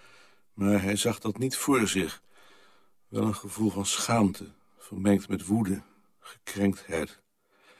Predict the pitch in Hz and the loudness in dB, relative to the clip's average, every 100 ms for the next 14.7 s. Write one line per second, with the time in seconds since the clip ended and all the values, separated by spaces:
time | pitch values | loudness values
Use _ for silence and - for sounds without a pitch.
0 | _ - - - _ _ _ 98 - 90 | _ -20 -20 -20 _ _ _ -6 -4 -6
1 | 82 101 87 - 95 82 - 76 73 - | 0 0 2 -2 -4 -8 -8 -8 -8 -14
2 | - _ _ _ _ _ _ - 92 85 | -20 _ _ _ _ _ _ -6 -4 -2
3 | 90 104 101 101 98 104 98 92 78 82 | 2 2 4 2 2 4 2 2 -4 -4
4 | 82 71 - - _ _ _ _ _ _ | -2 -2 -4 -10 _ _ _ _ _ _
5 | _ _ _ 98 95 95 95 95 117 113 | _ _ _ 2 4 6 4 2 -2 2
6 | 120 120 117 104 104 104 101 101 98 - | 2 2 0 -2 -4 -6 -4 -2 -2 -4
7 | - 143 131 - 110 104 123 117 107 - | 0 0 0 -6 -8 -4 0 0 -2 -10
8 | - 104 101 98 131 120 - 117 110 95 | 2 6 6 6 4 2 0 0 0 -2
9 | 90 107 107 98 85 - - - - - | -6 0 2 2 0 -6 -18 -20 -20 -18
10 | - 110 98 101 98 - - - - 101 | -4 -2 2 2 2 -4 -20 -16 -4 -2
11 | 90 104 104 98 95 95 98 92 - 117 | 2 4 6 4 0 0 0 -4 -6 -6
12 | 107 - - 101 85 85 - - - - | -6 -6 0 2 2 -2 -8 -20 -20 -20
13 | - _ _ _ _ _ 101 90 95 101 | -20 _ _ _ _ _ -4 -2 0 2
14 | 123 110 - - 117 - - | 2 0 -8 -4 -4 -4 -12